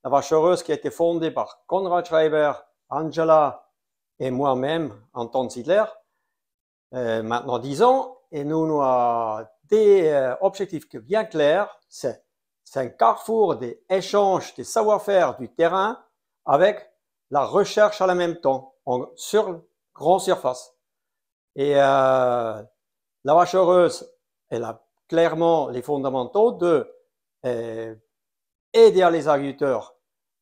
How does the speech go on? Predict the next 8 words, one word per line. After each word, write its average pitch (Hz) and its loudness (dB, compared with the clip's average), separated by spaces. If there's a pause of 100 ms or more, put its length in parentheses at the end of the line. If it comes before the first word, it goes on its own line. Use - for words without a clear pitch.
(220)
revenir 202 4
à 156 6
cette - -4
autonomie 190 0
de 143 -10
réflexion, 156 -4 (120)
réflexion, 143 -4 (160)
autonomie 196 0